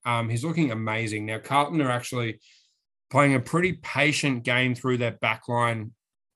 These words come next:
in order to attack. Now, their top three scorers on the weekend, Dano, were all defenders. Um, Zach Williams, Sam Doherty, and Adam Sard, all their halfbacks. So they're kinda chipping it around between each other.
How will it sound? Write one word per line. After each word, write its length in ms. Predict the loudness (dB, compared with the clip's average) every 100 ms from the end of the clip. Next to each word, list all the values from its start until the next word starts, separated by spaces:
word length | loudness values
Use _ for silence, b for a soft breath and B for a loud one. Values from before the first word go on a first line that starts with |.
| -8
in 120 | -2
order 240 | 0 2 0
to 200 | -4 -6
attack. 480 | -2 0 0 -2 b b b b _
Now, 140 | -2 2
their 180 | 4 2
top 400 | -2 2 2 2
three 540 | -4 0 4 4 2
scorers 460 | -2 -2 0 0 -2
on 80 | -6
the 100 | -6
weekend, 480 | -8 -4 -4 -2
Dano, 400 | -4 -4 -4 -6
were 240 | -4 -6 -8 -4
all 400 | -2 0 0 -4
defenders. 560 | -10 -6 -6 -6 -10 -14 b b b b -8
Um, 280 | -4 -4 -4
Zach 320 | -4 -4 -2
Williams, 480 | 0 2 2 0 -2
Sam 240 | -2 -2
Doherty, 340 | -4 -4 -6 -4
and 80 |
Adam 200 | -4 -6
Sard, 460 | -8 -4 -4 -4 -6 -4
all 160 | 0 2
their 120 | 0
halfbacks. 520 | 0 -4 -6 -6 -8
So 360 | -8 -2 -2 -2 -6 B B
they're 120 | 0 2
kinda 260 | 2 2
chipping 280 | 2 0 2
it 60 | 0
around 380 | 2 0 0 -4
between 320 | -8 -2 0
each 180 | 0 0
other. 360 | 0 2 0